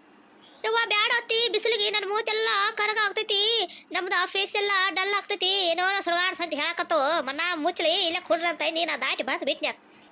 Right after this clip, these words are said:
ನಿಮ್ ಅತ್ತಿ ಅದು ಹೇಳ್ದಾರ ಸುಬ್ಬಕ್ಕ? ಮತ್ ನಿನ್ ದೊಡ್ಡ ಮಗಳು ಎಲ್ಲಿ ಕಾಣೋರು, ಅವ್ರೇನು ಬರ್ಲಿಲ್ಲ? ಅಯ್ಯೋ, ನಮ್ಮ ಅತ್ತಿನ ಬಿಟ್ಟು ಮಾಡಕ್ ಸಾಧ್ಯತೆ ಏನ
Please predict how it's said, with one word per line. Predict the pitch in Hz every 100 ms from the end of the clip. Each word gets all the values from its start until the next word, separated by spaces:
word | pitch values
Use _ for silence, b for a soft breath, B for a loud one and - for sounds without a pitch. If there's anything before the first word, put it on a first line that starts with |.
| - - 311
ನಿಮ್ | 427 370
ಅತ್ತಿ | 381 -
ಅದು | 508 508 466
ಹೇಳ್ದಾರ | 427 403 415 339 311 480
ಸುಬ್ಬಕ್ಕ? | 453 440 453 453 285 - - - _ - -
ಮತ್ | 370 381
ನಿನ್ | 381
ದೊಡ್ಡ | 339 453
ಮಗಳು | 508 453 453 453 349
ಎಲ್ಲಿ | 427
ಕಾಣೋರು, | 403 370 403
ಅವ್ರೇನು | 381 359 359 320 262
ಬರ್ಲಿಲ್ಲ? | 277 294 453 320 320 554 - - - - - _ - - - _ - -
ಅಯ್ಯೋ, | 294 349
ನಮ್ಮ | 349 330
ಅತ್ತಿನ | 330 370 370
ಬಿಟ್ಟು | 381
ಮಾಡಕ್ | 339 349 349
ಸಾಧ್ಯತೆ | 330 320 349
ಏನ | 359